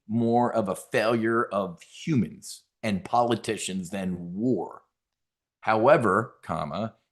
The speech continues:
if it has to happen, which almost never,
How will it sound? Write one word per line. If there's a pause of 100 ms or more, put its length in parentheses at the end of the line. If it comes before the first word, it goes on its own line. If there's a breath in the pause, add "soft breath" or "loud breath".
(160)
if
it
has
to
happen, (920)
which
almost
never,